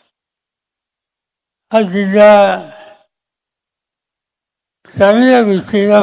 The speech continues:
फाठिंबा देणारा जिल्हा आहे, ज्याचा उल्लेख जयंत सरांनी केला. एकोणीसशे ऐंशी साली या जिल्ह्याच्या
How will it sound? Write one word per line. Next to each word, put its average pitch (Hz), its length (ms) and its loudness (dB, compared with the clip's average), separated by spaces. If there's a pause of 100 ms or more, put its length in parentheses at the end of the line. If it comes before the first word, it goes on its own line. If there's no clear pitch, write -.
(120)
फाठिंबा 180 580 0
देणारा 165 600 -2
जिल्हा 131 320 -10
आहे, - 140 -14 (1600)
ज्याचा 156 400 -12
उल्लेख 170 380 -6
जयंत 160 360 -2
सरांनी 180 380 -4
केला. 165 560 -8 (1400)
एकोणीसशे 175 640 -6
ऐंशी 165 500 -8
साली 135 420 -12 (1200)
या 185 300 2
जिल्ह्याच्या 143 720 -6